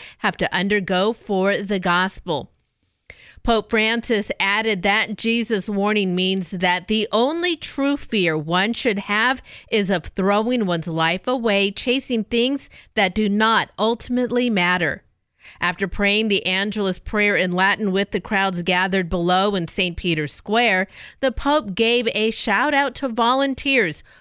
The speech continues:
with Radio Maria Italy, who held up a long banner inviting everyone to place themselves under the mantle of the Blessed Virgin Mary.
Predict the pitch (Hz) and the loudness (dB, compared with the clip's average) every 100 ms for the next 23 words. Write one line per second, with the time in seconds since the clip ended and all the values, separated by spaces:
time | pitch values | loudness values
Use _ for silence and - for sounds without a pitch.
0 | _ 214 185 180 214 247 302 320 320 339 | _ 0 0 0 2 2 2 2 2 0
1 | - 208 202 202 247 262 262 - 254 359 | -2 -2 0 0 0 2 0 0 0 0
2 | 320 214 151 143 - - 247 233 220 254 | 0 0 -2 -6 -14 -8 -2 -2 2 2
3 | 262 247 240 196 190 202 220 233 214 214 | 2 2 0 0 0 2 2 0 0 0
4 | 196 190 180 185 185 190 185 196 202 220 | 2 0 0 0 0 0 -2 -2 0 0
5 | 220 233 247 247 - 190 185 180 160 - | 0 0 -2 -4 -2 -2 -2 -4 -4 -2
6 | 165 170 - - - 196 180 175 165 165 | -2 -2 -6 -20 -8 -4 0 0 0 0
7 | 175 196 - 240 240 170 156 147 160 165 | 0 0 -2 -4 -2 -4 -4 -2 -2 -2
8 | 185 165 165 175 160 165 160 143 | -4 -2 -2 -2 0 0 0 -2